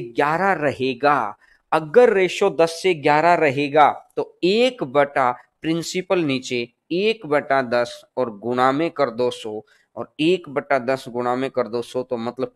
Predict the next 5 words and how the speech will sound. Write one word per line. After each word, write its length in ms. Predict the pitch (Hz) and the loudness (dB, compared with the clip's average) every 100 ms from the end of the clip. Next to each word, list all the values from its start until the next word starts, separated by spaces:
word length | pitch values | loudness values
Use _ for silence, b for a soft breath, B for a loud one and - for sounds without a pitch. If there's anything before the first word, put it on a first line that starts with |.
| - | -12
कितना 380 | 127 - 143 156 | -10 -6 0 -2
परसेंट? 460 | - 117 - 95 - b b b 113 | -2 -8 -8 -12 -14 b b b -6
मतलब 380 | 131 156 151 - | -6 0 -2 -2
कितना 340 | 143 151 160 | -6 -2 -2
परसेंट? 680 | 160 143 - 156 160 165 180 | -2 -4 -2 -2 -4 -2 -2